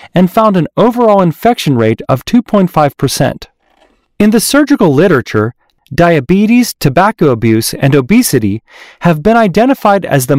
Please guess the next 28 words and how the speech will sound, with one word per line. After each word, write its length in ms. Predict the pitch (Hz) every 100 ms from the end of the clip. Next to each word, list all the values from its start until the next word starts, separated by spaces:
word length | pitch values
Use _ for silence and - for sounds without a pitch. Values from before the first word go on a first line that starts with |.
| 147
most 220 | 226 - -
common 440 | - 233 233 185
risk 280 | 202 247 -
factors 520 | 131 107 - 120 - - -
for 160 | 170
surgical 500 | 147 220 226 220 220
site 320 | - 139 127
infections. 760 | 135 120 175 175 120 - - - _ _ _ - -
However, 560 | - 175 214 180 123 113 _ _ -
Holzer 420 | 254 262 247 220
and 160 | 143 170
others 460 | 208 113 110 - _ _ _
found 220 | 180 190 170
that 180 | 139 151
these 240 | 233 262
comorbidities 960 | - 202 175 147 202 202 113 107 110 - _
did 180 | 170 165
not 200 | 220 269
increase 440 | 233 - 247 220
the 120 | - 151
risk 400 | 190 139 - -
of 200 | 117 -
spinal 440 | - 202 214 220
cord 260 | - 170 -
stimulation-specific 1300 | - 160 151 151 - 135 - - 127 - 220 190 -
surgical 460 | - 202 185 175 147
site 260 | - 143
infections. 800 | 123 - 208 220 - - -